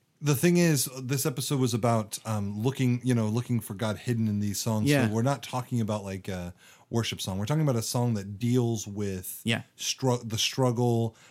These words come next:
Speaker 1: a song that deals with theology or truth, or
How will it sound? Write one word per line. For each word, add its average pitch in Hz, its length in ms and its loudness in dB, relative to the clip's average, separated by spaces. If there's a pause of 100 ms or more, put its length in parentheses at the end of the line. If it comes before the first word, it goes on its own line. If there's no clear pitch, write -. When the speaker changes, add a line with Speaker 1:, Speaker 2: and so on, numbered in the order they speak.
Speaker 1:
a 113 80 -4
song 120 320 0
that 101 160 -6
deals 113 260 -2
with 104 160 -6
theology 101 760 -4
or 98 640 -6
truth, 101 680 -8
or 90 220 -8